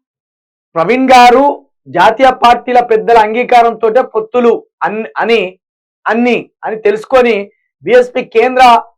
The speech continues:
సమన్వయకర్త కూడా ట్వీట్ చేశారు"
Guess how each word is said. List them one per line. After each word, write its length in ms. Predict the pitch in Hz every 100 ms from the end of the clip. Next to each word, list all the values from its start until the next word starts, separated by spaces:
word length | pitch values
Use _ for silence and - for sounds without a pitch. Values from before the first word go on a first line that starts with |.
| _ _ _ _ _ _ _ -
సమన్వయకర్త 960 | 196 247 254 247 240 233 208 - 220 -
కూడా 300 | 202 202 269
ట్వీట్ 460 | - 226 - -
చేశారు" 600 | 226 214 190 180 208 -